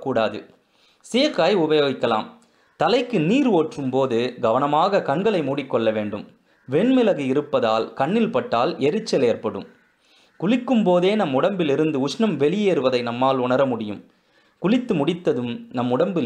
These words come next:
லேசாக இருப்பதை கூட நம்மளால உணர முடியும். பத்து வயதிற்கு மேலுள்ள சிறுவர்களிலிருந்து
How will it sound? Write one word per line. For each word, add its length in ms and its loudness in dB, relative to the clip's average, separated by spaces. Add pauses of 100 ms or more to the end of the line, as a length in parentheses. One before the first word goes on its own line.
லேசாக 460 2
இருப்பதை 460 0
கூட 280 0
நம்மளால 460 0
உணர 260 0
முடியும். 280 -6 (440)
பத்து 340 -8
வயதிற்கு 500 -2
மேலுள்ள 540 -2 (400)
சிறுவர்களிலிருந்து 1040 -2